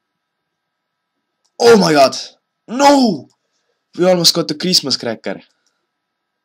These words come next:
So fucking close. Oh my god. Come on, guys.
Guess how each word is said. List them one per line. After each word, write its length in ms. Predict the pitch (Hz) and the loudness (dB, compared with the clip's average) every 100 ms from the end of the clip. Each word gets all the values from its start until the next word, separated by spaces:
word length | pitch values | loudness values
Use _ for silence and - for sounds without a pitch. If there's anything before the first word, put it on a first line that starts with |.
| _ _ | _ _
So 400 | - - 143 120 | -4 -2 -2 -2
fucking 400 | - 113 107 98 | -8 -12 -12 -12
close. 340 | 104 98 95 104 | -10 -10 -10 -10
Oh 240 | 110 110 | -8 -8
my 200 | 101 92 | -8 -10
god. 240 | 90 85 - _ _ _ _ _ _ - | -10 -12 -14 _ _ _ _ _ _ -10
Come 140 | 123 | -8
on, 120 | 110 | -8
guys. 340 | 98 92 87 | -8 -10 -12